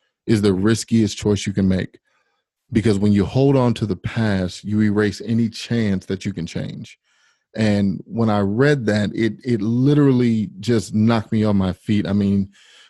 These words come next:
holding on to the past, holding on to past hurts, holding on to past transgressions, past instances of, of not being there, the more we hold on to that, this,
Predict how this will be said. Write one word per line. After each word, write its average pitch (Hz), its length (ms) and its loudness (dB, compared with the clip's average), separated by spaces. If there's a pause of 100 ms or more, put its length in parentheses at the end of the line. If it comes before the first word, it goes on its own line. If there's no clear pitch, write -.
holding 139 460 2
on 123 260 0
to 123 120 -6
the 123 100 -6
past, 95 520 -6
holding 123 320 -2
on 117 140 -2
to 117 80 -2
past 110 380 -2
hurts, 98 320 -6
holding 120 360 0
on 113 180 0
to 107 60 -2
past 104 520 -6 (380)
transgressions, 98 760 -2
past 110 440 -4
instances 104 640 -4
of, 98 180 -6
of 104 180 -8
not 107 320 -2
being 101 300 0
there, 92 320 -4 (580)
the 107 140 -2
more 123 400 4
we 127 160 2
hold 113 240 2
on 113 180 0
to 101 80 0
that, 98 300 -4
this, 101 160 -6